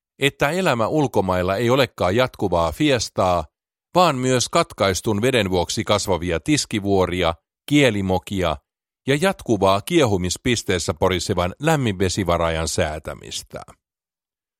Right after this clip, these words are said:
Mutta on se elämä välillä yhtä fiestaakin.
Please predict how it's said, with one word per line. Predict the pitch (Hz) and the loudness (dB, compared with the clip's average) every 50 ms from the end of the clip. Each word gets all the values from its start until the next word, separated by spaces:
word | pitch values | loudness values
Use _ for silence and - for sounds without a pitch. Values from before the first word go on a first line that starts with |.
| _ _ - | _ _ -2
Mutta | 143 147 143 _ - - 143 135 131 120 - - _ _ _ - | -2 -2 -2 _ 0 2 2 2 2 -2 -6 -12 _ _ _ 0
on | - 123 104 85 73 | 2 2 2 2 0
se | - 110 131 151 160 | -2 -2 0 0 2
elämä | 147 135 127 120 117 110 101 92 - _ - 101 | 2 2 2 2 2 0 0 -2 -6 _ -2 0
välillä | 104 101 101 95 95 92 92 | 2 2 2 2 2 2 2
yhtä | 92 85 80 - - 92 85 82 - - | 0 -2 -2 -2 -4 -4 -4 -4 -8 -8
fiestaakin. | - 101 82 69 65 - - - 87 76 - - - - - 50 | -4 -4 -4 -4 -6 -10 -8 -8 -8 -8 -8 -14 -20 -20 -20 -20